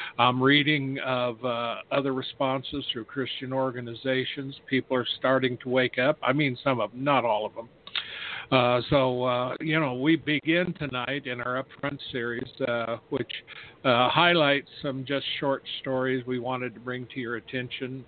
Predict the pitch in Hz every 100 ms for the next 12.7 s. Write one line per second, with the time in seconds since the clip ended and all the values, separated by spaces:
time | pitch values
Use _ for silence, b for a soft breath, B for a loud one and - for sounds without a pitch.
0 | 208 135 120 113 - B B B 143 180
1 | - 170 143 147 151 139 143 127 - 135
2 | 143 120 113 - - 131 123 101 - 120
3 | 123 127 113 110 117 120 123 131 117 117
4 | - 135 113 117 120 113 - 143 131 120
5 | 120 - B B B B - 127 120 117
6 | 117 110 - - 151 117 135 143 - -
7 | 143 127 123 117 127 127 127 120 123 104
8 | 131 127 127 120 120 113 - 139 120 120
9 | - 127 123 127 127 120 113 131 127 127
10 | - 123 117 123 127 131 110 - - 139
11 | - - 127 120 113 117 147 123 - 139
12 | 135 107 113 113 123 117 117